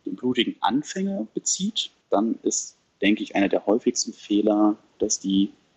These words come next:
Kletterer sich gar keine Gedanken machen. Und da sie sich gar keine Gedanken darüber gemacht haben, greifen sie in der Regel einfach nach dem nächstbesten Griff, der irgendwie gerade erreichbar ist. Ja, das kann dann halt sofort in der Sackgasse enden. Wenn ich einen Griff,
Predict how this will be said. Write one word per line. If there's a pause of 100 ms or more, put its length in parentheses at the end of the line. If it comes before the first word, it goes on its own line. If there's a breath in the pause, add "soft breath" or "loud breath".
(100)
Kletterer
sich
gar
keine
Gedanken
machen. (160)
Und (140)
da
sie
sich
gar
keine
Gedanken
darüber
gemacht
haben, (180)
greifen
sie
in
der
Regel
einfach
nach
dem
nächstbesten
Griff,
der
irgendwie
gerade
erreichbar
ist. (280)
Ja,
das
kann
dann
halt
sofort
in
der
Sackgasse
enden.
Wenn
ich
einen
Griff,